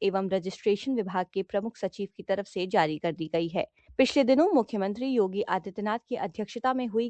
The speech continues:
कैबिनेट की बैठक में दान विलेख पर स्टाम्प ड्यूटी से सशर्त छूट देने का निर्णय किया था। इससे अब आवासीय और कृषि के साथ ही व्यावसायिक संपत्तियों का भी मात्र पाँच हजार रुपए में पारिवारिक सदस्यों के पक्ष में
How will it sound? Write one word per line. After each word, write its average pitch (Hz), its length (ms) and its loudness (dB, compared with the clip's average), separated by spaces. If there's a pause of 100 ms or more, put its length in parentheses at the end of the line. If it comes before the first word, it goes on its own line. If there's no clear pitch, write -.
कैबिनेट 185 400 2
की 214 140 -4
बैठक 185 400 0
में 185 140 -2 (320)
दान 226 340 8
विलेख 226 400 4
पर 160 140 -2
स्टाम्प 220 480 2
ड्यूटी 220 320 -4
से 247 220 0
सशर्त 254 560 0
छूट 214 280 -4
देने 190 280 -2
का 220 180 2
निर्णय 185 320 -2
किया 165 260 -4
था। - 160 -6 (500)
इससे 226 360 6
अब 262 200 2
आवासीय 185 500 6
और 254 220 0
कृषि 240 240 -4
के 240 160 0
साथ 226 340 2
ही 175 80 -2
व्यावसायिक 190 560 0
संपत्तियों 220 560 -4
का 202 140 0
भी 196 200 -4
मात्र 202 360 -2 (100)
पाँच 233 300 0
हजार 185 260 0
रुपए 190 240 -2
में 196 220 -2
पारिवारिक 180 520 0
सदस्यों 202 440 -2
के 202 120 -8
पक्ष - 340 -4
में 160 140 -6